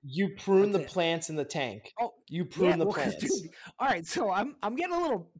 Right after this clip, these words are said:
Speaker 2: pissed off at some of these fish. I got all these nice plants, and they've been doing a good job of, like, cleaning the algae, the, the fish, but they've been eating some of these plants, and now they're just, like, the, you can look at the stems, and they're just, like, dying off one after the other.
Speaker 1: Isn't that the
Speaker 2: So I've
Speaker 1: point of
Speaker 2: gotta
Speaker 1: the
Speaker 2: get some
Speaker 1: f-,
Speaker 2: more
Speaker 1: of the,
Speaker 2: plants
Speaker 1: of the
Speaker 2: here.
Speaker 1: greenery?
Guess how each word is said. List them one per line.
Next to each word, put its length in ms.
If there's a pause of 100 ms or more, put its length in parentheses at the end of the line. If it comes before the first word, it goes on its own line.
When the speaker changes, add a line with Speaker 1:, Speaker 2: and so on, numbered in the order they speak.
(220)
Speaker 2:
pissed 240
off 240
at 80
some 140
of 60
these 160
fish. 300 (280)
I 100
got 160
all 120
these 180
nice 180
plants, 460
and 140
they've 240
been 220
doing 180
a 60
good 140
job 200
of, 60
like, 140
cleaning 280
the 100
algae, 300
the, 220
the 100
fish, 320 (320)
but 160
they've 140
been 220
eating 320
some 160
of 40
these 140
plants, 360
and 60
now 140
they're 120
just, 140
like, 120 (200)
the, 220
you 180
can 160
look 140
at 80
the 80
stems, 380
and 100
they're 100
just, 180
like, 260
dying 420
off 300
one 260
after 260
the 140
other. 420
Speaker 1:
Isn't 260
that 160
the 140
Speaker 2:
So 180
I've 100
Speaker 1:
point 80
of 100
Speaker 2:
gotta 20
Speaker 1:
the 100
Speaker 2:
get 120
some 100
Speaker 1:
f-, 60
Speaker 2:
more 80
Speaker 1:
of 160
the, 0
Speaker 2:
plants 320
Speaker 1:
of 140
the 80
Speaker 2:
here. 0
Speaker 1:
greenery? 720